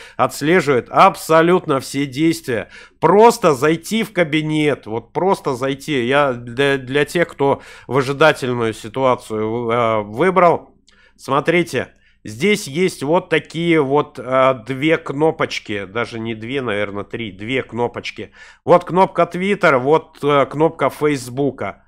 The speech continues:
Заведите эти социальные сети, просто заведите, подпишитесь там на пару человек и просто нажимайте по этим кнопочкам раз в сутки.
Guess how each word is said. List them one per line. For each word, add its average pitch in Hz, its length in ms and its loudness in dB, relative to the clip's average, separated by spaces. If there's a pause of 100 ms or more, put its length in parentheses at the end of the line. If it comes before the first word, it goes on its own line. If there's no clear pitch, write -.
(100)
Заведите 165 920 0
эти 139 220 -4
социальные 139 580 0
сети, 143 380 -2
просто 165 560 2
заведите, 139 720 -6 (480)
подпишитесь 165 760 0
там 143 220 0
на 151 100 2
пару 147 320 4
человек 147 720 0 (220)
и 127 100 -2
просто 160 420 2
нажимайте 123 760 -2
по 120 160 -2
этим 123 300 -2
кнопочкам 113 640 -6
раз 113 200 0
в - 40 -18
сутки. 95 540 -14